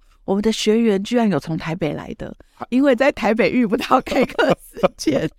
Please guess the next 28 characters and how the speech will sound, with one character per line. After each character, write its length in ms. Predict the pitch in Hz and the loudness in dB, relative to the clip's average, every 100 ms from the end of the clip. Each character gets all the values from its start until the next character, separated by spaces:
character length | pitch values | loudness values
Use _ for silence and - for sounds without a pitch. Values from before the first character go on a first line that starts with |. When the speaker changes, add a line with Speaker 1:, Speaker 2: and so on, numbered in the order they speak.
| - | -20
Speaker 2:
<laughs> 240 | - - - | -20 -20 -10
Speaker 1:
所 140 | 269 | -2
以 80 | 277 | -2
跑 160 | 240 330 | 0 0
来 160 | 196 | 0
高 180 | 208 254 | -2 -4
雄 220 | 247 208 | -4 -8
上 240 | - 226 180 | -2 -2 -2
课。 160 | 262 | -2
Speaker 2:
哦。 240 | 135 113 123 131 | -2 -2 -8 -14
Speaker 1:
所 120 | - 339 | -4 -2
以 20 | |
我 80 | 285 | 0
就 100 | 320 | -2
觉 200 | 269 247 | 0 0
得， 80 | |
哎， 200 | 247 349 359 | 2 0 -2
其 180 | - 254 | -2 -2
实 180 | 262 | 0
你 200 | 262 240 - _ | 2 2 0 _
常 180 | - 202 | -6 -2
常 180 | 214 214 | 0 0
做 200 | 214 175 | 0 0
一 40 | |
件 240 | 175 196 | 0 -2
事 200 | 175 180 | 0 -2
情， 140 | 156 - | -2 -2
Speaker 2:
对。 280 | 107 82 | 0 0